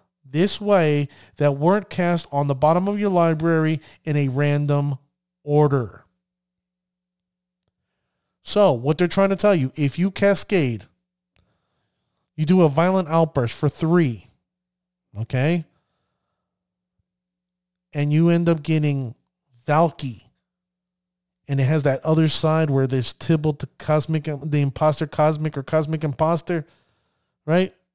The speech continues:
It only works on Valki. It doesn't work on the other side. Only on the Valki side. Now, mind you, this also works with Adventure. So if you have a card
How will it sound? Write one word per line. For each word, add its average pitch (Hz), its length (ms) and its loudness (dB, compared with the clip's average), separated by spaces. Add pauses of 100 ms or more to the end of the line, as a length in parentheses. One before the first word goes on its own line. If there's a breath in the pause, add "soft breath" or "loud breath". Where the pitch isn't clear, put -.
(540)
It 156 200 0
only 165 320 4
works 151 320 2
on 147 160 2
Valki. 143 380 2
It 123 60 -8
doesn't 147 240 2
work 143 220 2
on 147 100 2
the 143 80 2
other 127 120 0
side. 113 300 -2 (100)
Only 151 400 0
on 147 220 2
the 143 80 0
Valki 131 400 0
side. 113 440 -2 (3250)
Now, 135 160 -4
mind 165 240 2
you, 143 80 0
this 143 240 -2 (120)
also 190 600 0
works 143 560 0 (320)
with 143 240 -4 (100)
Adventure. 147 960 -2 (920)
So 170 180 2
if 151 160 2
you 180 140 2
have 190 180 4
a 196 80 4
card 151 580 0